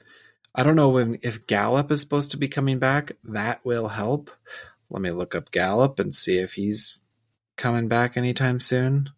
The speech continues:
Uh, he's to practice in full this week, so they could be ha-,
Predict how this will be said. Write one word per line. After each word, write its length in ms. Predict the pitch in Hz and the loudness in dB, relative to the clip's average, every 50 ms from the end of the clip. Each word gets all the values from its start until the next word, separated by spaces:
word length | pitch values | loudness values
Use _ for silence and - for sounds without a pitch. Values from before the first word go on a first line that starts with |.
| _ _ _ _ _ - - - - - _ _ _ _ _ _ _ _ _ | _ _ _ _ _ -20 -20 -20 -20 -20 _ _ _ _ _ _ _ _ _
Uh, 640 | - 110 101 101 101 101 101 101 101 101 104 107 110 - - - _ _ _ _ _ _ _ _ - | -4 -2 0 2 2 2 2 2 2 0 0 -2 -4 -8 -12 -20 _ _ _ _ _ _ _ _ -4
he's 200 | - 127 123 - | 0 0 0 2
to 80 | - 143 | 2 0
practice 480 | 139 - 135 123 120 - - 135 131 | 2 2 0 0 0 0 0 0 2
in 100 | 135 117 | 2 0
full 320 | 113 - - 127 123 123 117 | 0 0 4 6 6 6 6
this 200 | 117 110 110 - | 4 2 0 0
week, 200 | 107 110 120 - | -2 -2 -2 2
so 120 | - 135 | 2 2
they 120 | 117 123 123 | 4 2 2
could 180 | - 147 139 | 0 0 2
be 120 | 135 143 131 | 4 4 4
ha-, 200 | 127 123 123 | 4 2 -2